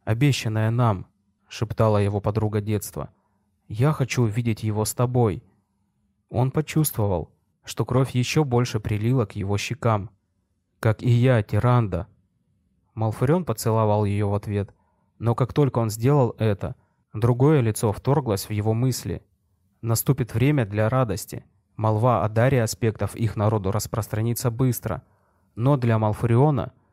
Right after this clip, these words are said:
эти события не имели значения. Всё ещё предстояло разобраться с Илиданом. Тиранда отстранилась, её рот тревожно сжался. "Я знаю, что так огорчает тебя. То, что должно быть сделано, нужно сделать,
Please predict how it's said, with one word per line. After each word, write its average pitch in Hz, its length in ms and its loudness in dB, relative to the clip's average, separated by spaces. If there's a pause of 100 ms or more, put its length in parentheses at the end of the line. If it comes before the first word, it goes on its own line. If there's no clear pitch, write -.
(200)
эти 151 260 0
события 110 540 -2
не 110 180 -2
имели 127 280 0
значения. 104 680 -4 (760)
Всё - 240 2
ещё 131 220 2
предстояло 110 600 2
разобраться 104 540 0
с - 100 -8
Илиданом. 110 760 0 (1120)
Тиранда 131 380 2
отстранилась, 107 720 -2 (280)
её 113 360 2
рот 131 220 2
тревожно 110 460 0
сжался. 101 580 -2 (840)
"Я 110 220 0
знаю, 143 300 2
что 123 160 0
так 107 220 -2
огорчает 113 540 0
тебя. 98 340 -4 (560)
То, 151 160 2
что - 160 -4
должно 113 320 2
быть 117 160 -2
сделано, 110 540 0 (180)
нужно 120 400 0
сделать, 107 500 -2